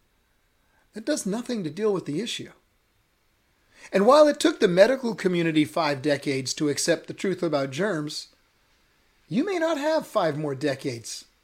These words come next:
to wrestle with the truth about sin. Should we wash our hands? Yeah, a-, absolutely.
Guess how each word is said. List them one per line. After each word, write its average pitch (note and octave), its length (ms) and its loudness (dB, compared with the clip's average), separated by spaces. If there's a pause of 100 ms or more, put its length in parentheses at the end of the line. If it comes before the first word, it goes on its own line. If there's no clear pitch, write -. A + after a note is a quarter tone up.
(120)
to E3+ 80 -2
wrestle D#3 300 0
with C3+ 100 -4
the - 80 -14
truth D3 300 -4
about B2+ 260 -8
sin. A#2 280 -8 (1120)
Should G3 200 0
we D#3 140 0
wash C#3+ 300 0
our D#3 100 2
hands? E3 480 -4 (600)
Yeah, E4+ 400 -2
a-, - 220 -8
absolutely. D#4 640 0